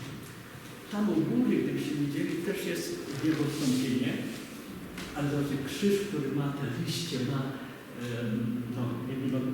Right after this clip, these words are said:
nie wiem, jako granat. Granat jest takim prze-, symbolo-, symbolicznym owocem Armenii. E, na dole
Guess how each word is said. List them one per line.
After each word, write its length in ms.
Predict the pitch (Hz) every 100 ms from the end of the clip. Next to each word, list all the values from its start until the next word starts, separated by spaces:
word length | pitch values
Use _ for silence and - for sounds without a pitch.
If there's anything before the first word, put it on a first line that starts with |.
| 139
nie 100 | 143 -
wiem, 260 | 143 123 147 -
jako 140 | 135 -
granat. 400 | - 160 160 - - 156 151
Granat 420 | 139 156 160 143
jest 160 | 139 -
takim 220 | - 123 117
prze-, 300 | - 139 139 139 - - -
symbolo-, 560 | - 123 - 143 139 139
symbolicznym 760 | 135 127 123 - 135 - 131 127 127 - - - -
owocem 460 | 120 135 135 120 113 107 135
Armenii. 560 | 127 127 113 123 - - 76 - - - - 131
E, 20 | 131 131 127 - - - - 143 160
na 80 | 165 175
dole 320 | 214 214